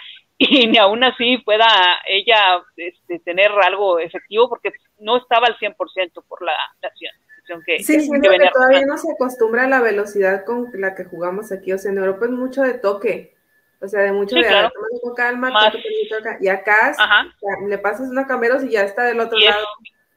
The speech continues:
Speaker 1: y es
Speaker 3: Y
Speaker 1: que hay
Speaker 3: tiene
Speaker 1: que
Speaker 3: el golpe
Speaker 1: resolverlo, ¿no?
Speaker 3: tantito, entonces,
Speaker 1: No,
Speaker 3: siento
Speaker 1: no
Speaker 3: yo
Speaker 1: tantos
Speaker 3: que todavía
Speaker 1: toques, ¿no?
Speaker 3: Sí, le está, le está costando como que asimilar de que, a ver, ¿por qué no le piensan? Cálmense, de, de, mm, toca, toca, no, ya quieres que esté allá.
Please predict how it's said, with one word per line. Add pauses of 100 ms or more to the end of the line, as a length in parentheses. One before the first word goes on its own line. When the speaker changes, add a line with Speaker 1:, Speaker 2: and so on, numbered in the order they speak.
(380)
Speaker 1:
y
es
Speaker 3:
Y
Speaker 1:
que
hay
Speaker 3:
tiene
Speaker 1:
que
Speaker 3:
el
golpe
Speaker 1:
resolverlo,
¿no?
Speaker 3:
tantito,
entonces, (120)
Speaker 1:
No,
Speaker 3:
siento
Speaker 1:
no
Speaker 3:
yo
Speaker 1:
tantos
Speaker 3:
que
todavía
Speaker 1:
toques,
¿no? (560)
Speaker 3:
Sí,
le
está,
le
está
costando
como
que
asimilar
de
que,
a
ver,
¿por
qué
no
le
piensan?
Cálmense, (220)
de,
de, (240)
mm,
toca,
toca,
no,
ya
quieres
que
esté
allá.